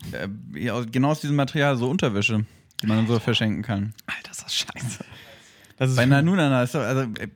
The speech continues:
Speaker 2: Ja,
Speaker 1: das
Speaker 2: der
Speaker 1: ist so,
Speaker 2: schlimmste
Speaker 1: also
Speaker 2: Laden.
Speaker 1: wer, wer, hast du schon mal ernsthaft was, also gut, ich hab schon mal was bei Nanuna gekauft, klar,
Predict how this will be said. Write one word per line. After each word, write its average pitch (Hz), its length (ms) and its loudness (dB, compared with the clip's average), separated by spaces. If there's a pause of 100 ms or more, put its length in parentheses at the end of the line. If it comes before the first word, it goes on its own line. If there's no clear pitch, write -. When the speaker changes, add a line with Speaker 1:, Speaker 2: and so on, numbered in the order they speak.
(480)
Speaker 2:
Ja, 117 340 2 (160)
Speaker 1:
das 147 100 2
Speaker 2:
der 180 100 6
Speaker 1:
ist 170 80 4
so, 190 100 4
Speaker 2:
schlimmste 147 160 2
Speaker 1:
also 147 160 4
Speaker 2:
Laden. 135 220 0
Speaker 1:
wer, 180 400 4
wer, 95 140 -14 (640)
hast - 280 -2
du 208 40 -2
schon 175 140 4
mal 147 120 4
ernsthaft 175 460 2
was, 185 160 -4
also 113 200 0
gut, 104 240 -6
ich - 120 -4
hab 131 100 -2
schon - 160 -4
mal 143 80 2
was 135 140 0
bei 143 100 0
Nanuna 139 380 4
gekauft, 143 480 -2
klar, 147 400 2